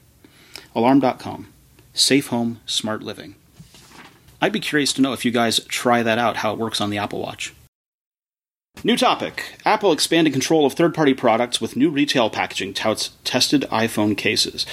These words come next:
So there are really two parts to this story. The first is that Apple has created a section in their store, in the, uh, the online store, I believe, that talks about tested cases in, in terms of cases that are protective, that they've, they've actually gone ahead and done drop testing on and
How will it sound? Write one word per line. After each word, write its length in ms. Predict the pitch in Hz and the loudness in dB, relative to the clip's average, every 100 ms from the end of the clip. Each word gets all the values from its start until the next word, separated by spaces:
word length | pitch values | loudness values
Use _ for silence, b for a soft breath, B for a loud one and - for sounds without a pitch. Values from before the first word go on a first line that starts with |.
| B B | B B
So 120 | - | 0
there 120 | 147 160 | 2 4
are 20 | |
really 160 | 214 | 4
two 220 | 147 - 196 | 2 0 2
parts 260 | 117 101 | 2 0
to 80 | - | -4
this 100 | 104 | -4
story. 280 | - 101 107 | -2 -2 -4
The 60 | |
first 300 | 113 202 214 | -2 -2 0
is 180 | 143 131 | -2 -2
that 180 | - 117 | -2 -2
Apple 260 | 131 143 165 | -2 -2 -2
has 80 | |
created 280 | 131 131 123 | -2 -2 0
a 40 | 123 | 0
section 340 | 120 113 123 | 0 0 -2
in 80 | 110 | -2
their 120 | 110 | -2
store, 360 | - 104 101 101 B B B B | -2 0 0 -4 B B B B
in 200 | 113 113 | 0 2
the, 280 | 117 113 | 2 4
uh, 140 | 110 110 | 2 0
the 160 | 123 | 0
online 380 | 131 123 104 101 | 0 2 0 -4
store, 240 | - 107 101 | -6 -6 -6
I 20 | |
believe, 320 | 101 101 101 B B B B | -6 -6 -8 B B B B
that 140 | 120 | -2
talks 340 | - 127 127 - | 2 0 2 -2
about 400 | 127 120 113 - _ _ | 0 2 0 -2 _ _
tested 540 | - - 147 - 127 - | -6 0 2 2 2 0
cases 560 | 101 92 - - - | -2 -2 -4 -2 -4
in, 160 | 123 113 | -2 -2
in 160 | 120 | -2
terms 240 | 110 120 113 | 0 0 0
of 160 | 110 | -2
cases 320 | - 120 117 107 | 0 0 0 -2
that 100 | 107 | -4
are 80 | |
protective, 600 | 101 113 - 107 - 107 104 | -2 -2 0 0 0 -2 -2
that 100 | 95 | 0
they've, 320 | 110 101 - | 0 0 0
they've 160 | 110 | 0
actually 320 | 110 107 - 107 | 2 -4 -4 -2
gone 220 | 107 107 | -2 -2
ahead 160 | 104 | -4
and 100 | 104 | -2
done 140 | 101 104 | -2 0
drop 280 | 110 104 - | 0 0 0
testing 360 | 107 - 104 | 0 0 -2
on 260 | 104 104 101 B B B _ | -2 -4 -8 B B B _
and 260 | 110 107 | -2 -2